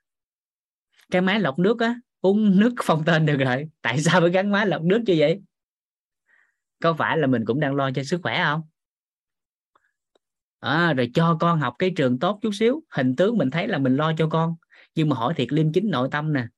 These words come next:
đa phần có phải là gì? Cho con học trường tốt á, cái người ta nói, "Ù, ngon nha, trường đó ngon á", cái thấy khoái không? Khoái không? Khoái không? Thì có phải là cũng đang chăm lo cho sức khỏe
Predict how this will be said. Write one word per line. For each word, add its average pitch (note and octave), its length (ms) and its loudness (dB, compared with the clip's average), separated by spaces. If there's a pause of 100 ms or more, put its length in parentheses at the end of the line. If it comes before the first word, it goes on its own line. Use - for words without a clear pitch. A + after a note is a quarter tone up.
(200)
đa D3 220 -2
phần B2+ 260 -2
có F3 160 0
phải C3 160 -2
là E3 80 0
gì? C3 260 0 (220)
Cho D3+ 140 0
con C#3+ 180 -2
học A#2+ 240 -4
trường A#2 200 -2
tốt F#3+ 240 -2
á, G#3 160 -2
cái F#3 100 0
người D3 60 -4
ta C#3+ 80 -2
nói, D3+ 100 -4
"Ù, G#2+ 300 -2 (480)
ngon C3 280 0
nha, C3 160 0
trường G2+ 160 0
đó B2 100 0
ngon C3 260 0
á", D#3 120 -4 (120)
cái D#3+ 140 0
thấy E3 120 2
khoái E3+ 260 0
không? B2 160 0 (1160)
Khoái E3 240 -2
không? E3+ 100 -2
Khoái E3+ 240 0
không? A2+ 160 -2 (640)
Thì G#2 140 -2
có D#3+ 200 0
phải A#2 180 -2
là B2 140 -2
cũng A2+ 160 -4
đang C3+ 160 0
chăm C3 180 -2
lo C3 160 -2
cho C3 120 -12
sức E3+ 180 -8
khỏe A#2 140 -4